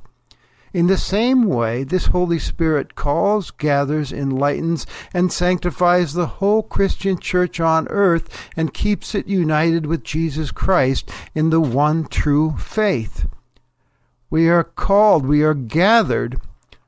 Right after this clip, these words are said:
by the Holy Spirit to be the body of Christ. I know that some people these days have some mistrust f-, for the church. They have little regard for it, in fact. But I'm saying to you today,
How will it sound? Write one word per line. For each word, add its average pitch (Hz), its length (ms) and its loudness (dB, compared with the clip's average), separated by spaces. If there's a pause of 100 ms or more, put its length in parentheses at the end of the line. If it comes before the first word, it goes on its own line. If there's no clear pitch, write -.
(160)
by 151 140 0
the 156 120 0
Holy 180 360 2
Spirit 170 680 0 (600)
to 151 80 -4
be 175 140 2
the 175 120 0
body 170 480 0
of 175 140 -2
Christ. 170 600 -2
I 233 180 0
know 262 200 4
that 233 180 0 (220)
some 220 320 0
people 175 400 -2
these 131 260 -2
days 151 320 -2
have 160 380 -4
some 185 340 -4
mistrust - 720 0
f-, - 160 -10
for 139 200 -6
the 123 100 -6
church. 143 460 -6
They 151 140 -4
have 147 180 -4
little 180 160 -2
regard 185 500 2
for 113 240 -2
it, 113 60 -4
in 113 120 -4
fact. 117 460 -6 (580)
But 147 140 -4
I'm 185 240 0 (840)
saying 196 400 -2
to 160 100 -4
you 196 160 0
today, 131 420 -2